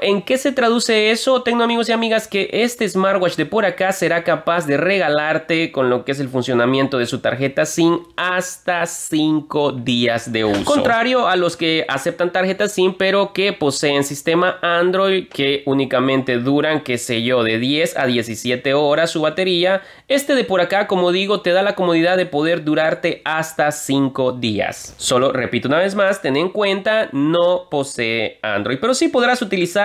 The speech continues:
varias de las aplicaciones y te estoy hablando nada más y nada menos que del reloj inteligente ViWare I N D dos.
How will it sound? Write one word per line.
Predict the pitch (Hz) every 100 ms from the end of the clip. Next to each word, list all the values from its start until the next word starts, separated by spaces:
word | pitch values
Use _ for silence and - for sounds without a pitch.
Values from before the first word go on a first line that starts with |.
| 202
varias | 147 180 185 160
de | 139
las | 156 147
aplicaciones | 151 220 196 156 170 170 196 262 - -
y | 311
te | 320
estoy | 247 - 247
hablando | 220 226 220
nada | 208 208
más | 202 202
y |
nada | 185 185
menos | 180 190 175
que | 247
del | 233
reloj | 190 160 175
inteligente | 170 160 160 165 147
ViWare | 143 202 208 214 196 -
I | 190 202 -
N | 143 156 160 165 147 113
D | 120 127 - 113
dos. | 110 101 92 - -